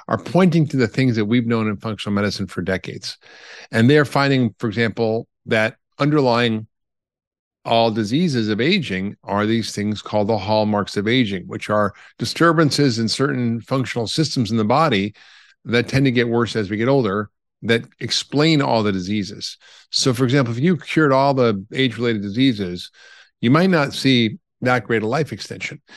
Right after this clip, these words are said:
But if you were to fix the hallmarks of aging, you could see a thirty or forty year life extension. That means living to a hundred and twenty.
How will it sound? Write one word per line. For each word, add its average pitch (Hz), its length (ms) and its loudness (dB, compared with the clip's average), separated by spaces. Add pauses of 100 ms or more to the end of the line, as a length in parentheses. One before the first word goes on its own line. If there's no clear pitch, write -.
(220)
But 120 260 2
if 131 220 0
you 127 520 4 (360)
were 120 140 0
to 117 100 2 (300)
fix - 240 -2
the 123 80 -4
hallmarks 110 460 -4
of 104 60 0
aging, 113 440 0 (340)
you 135 140 4
could 131 160 2
see 131 180 2
a 113 100 2
thirty 123 360 2
or 104 80 0
forty 113 300 -2
year 104 100 -2
life 101 240 -6
extension. - 420 -8
That 113 60 -4
means 117 200 -2
living 110 200 0
to 104 80 0
a 95 40 -2
hundred 95 220 -4
and 87 100 -8
twenty. 95 380 -8